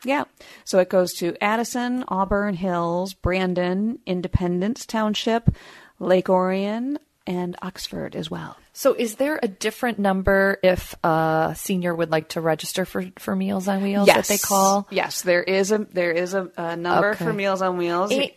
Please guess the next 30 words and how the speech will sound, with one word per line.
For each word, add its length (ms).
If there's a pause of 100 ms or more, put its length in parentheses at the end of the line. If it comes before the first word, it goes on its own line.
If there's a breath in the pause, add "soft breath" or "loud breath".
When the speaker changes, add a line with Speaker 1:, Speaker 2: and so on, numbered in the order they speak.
Speaker 2:
and 240
there's 180
probably, 720
j-, 160
listeners, 400
just 200
so 100
you 160
know, 560
some 240
type 180
of 120
requirements, 760
right? 420
Because 340
they 120
wanna 300
make 200
sure 360
that 160
our 120
seniors 480
are 140
in 300
need. 560 (420 loud breath)
Um, 540 (100)
we 240
love 480
preparing 460
food. 500